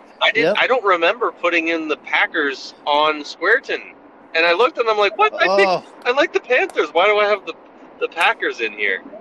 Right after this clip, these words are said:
Speaker 2: Oh, no.
Speaker 1: Not
Speaker 2: Oh,
Speaker 1: good.
Speaker 2: no. And you needed that 'cause you need to pick up two games in two we-, or three games in two weeks, otherwise you're not gonna win it.
Speaker 1: I know, but I think I
Speaker 2: That's
Speaker 1: should,
Speaker 2: tough to do.
Speaker 1: I will be hedging, though,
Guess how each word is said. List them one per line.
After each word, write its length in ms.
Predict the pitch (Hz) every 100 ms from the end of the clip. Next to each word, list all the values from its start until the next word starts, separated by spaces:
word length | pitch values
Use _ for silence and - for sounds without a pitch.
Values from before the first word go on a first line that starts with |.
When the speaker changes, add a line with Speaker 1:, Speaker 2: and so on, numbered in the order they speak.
| -
Speaker 2:
Oh, 260 | 151 170 151
no. 480 | - 127 123 107 98 -
Speaker 1:
Not 160 | 127 139
Speaker 2:
Oh, 60 |
Speaker 1:
good. 280 | 117 95 101
Speaker 2:
no. 280 | 101 101 101
And 160 | 113 131
you 120 | 165
needed 380 | 170 185 190 120
that 260 | 117 107 -
'cause 280 | 139 117 - - - - -
you 100 | 127
need 140 | 160
to 80 | 165
pick 260 | - 175 160
up 200 | 123 -
two 240 | - 180
games 400 | 147 151 151 117
in 120 | 117 101
two 220 | - 139
we-, 280 | 117 123 110
or 100 | 113
three 320 | - 151 170
games 320 | 160 165 120
in 120 | 110
two 200 | - 127
weeks, 340 | 117 120 110 -
otherwise 380 | 101 98 98 92
you're 80 | 98
not 180 | 95
gonna 180 | 98 92
win 160 | 95 90
it. 80 | 101
Speaker 1:
I 40 | 104
know, 440 | 113 110 107 101 - -
but 140 | 131 127
I 100 | 127
think 300 | - - -
I 40 |
Speaker 2:
That's 240 | 147 110 104
Speaker 1:
should, 60 |
Speaker 2:
tough 220 | - 156 -
to 100 | 135
do. 160 | 123
Speaker 1:
I 60 | 127
will 180 | 151 190
be 140 | 175
hedging, 480 | - 139 135 131 117
though, 340 | 110 104 104